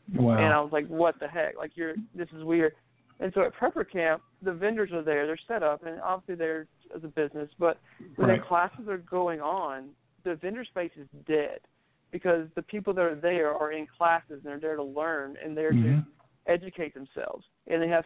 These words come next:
Speaker 2: fantastic classes, which is why people are leaving. And then in between classes, the vendor spaces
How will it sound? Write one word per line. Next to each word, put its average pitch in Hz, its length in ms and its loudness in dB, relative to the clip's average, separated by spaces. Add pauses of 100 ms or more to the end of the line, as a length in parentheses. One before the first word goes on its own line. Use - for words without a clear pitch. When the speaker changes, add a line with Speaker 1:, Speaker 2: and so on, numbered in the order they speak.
Speaker 2:
fantastic 170 720 0
classes, 165 540 -4
which 160 180 -12
is 160 80 -14
why 160 160 -2
people 160 280 -6
are 147 120 0
leaving. 160 460 -4 (560)
And 180 120 0
then 175 120 0
in 185 100 -2
between 269 340 0
classes, 185 460 2
the 185 80 -4
vendor 180 220 -4
spaces 175 400 -4